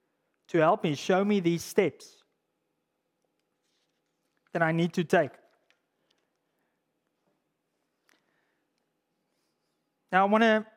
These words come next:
conclude today with this. I wanna take you back to that example that I gave to you of what happened in my life before we moved to Squamish and the,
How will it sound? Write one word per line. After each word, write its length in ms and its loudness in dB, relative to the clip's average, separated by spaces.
conclude 480 0
today 360 2
with 200 0
this. 380 -2
I 100 0
wanna 440 2
take 220 0
you 80 0
back 380 0
to 140 0
that 200 2
example 520 0
that 100 2
I 120 2
gave 280 0
to 100 -6
you 100 2
of 120 -4
what 140 2
happened 280 0
in 60 2
my 200 2
life 400 0
before 280 -2
we 120 0
moved 260 -2
to 80 -2
Squamish 560 -4
and 160 -6
the, 160 -2